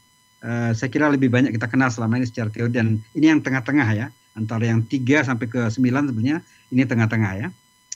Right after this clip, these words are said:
Yang makna lebih kurangnya kira-kira seperti ini ya.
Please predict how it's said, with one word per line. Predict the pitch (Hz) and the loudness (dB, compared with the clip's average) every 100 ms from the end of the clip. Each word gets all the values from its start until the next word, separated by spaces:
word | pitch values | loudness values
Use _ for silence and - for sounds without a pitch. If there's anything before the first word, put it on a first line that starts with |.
| - _ _ _ _ | -20 _ _ _ _
Yang | 135 135 135 | -2 0 2
makna | 139 151 156 175 | 2 2 2 2
lebih | 175 156 | 2 0
kurangnya | 156 147 185 | 0 0 0
kira-kira | 185 143 156 | 0 0 0
seperti | - 123 151 143 | -4 0 2 2
ini | 95 | 0
ya. | 90 | -6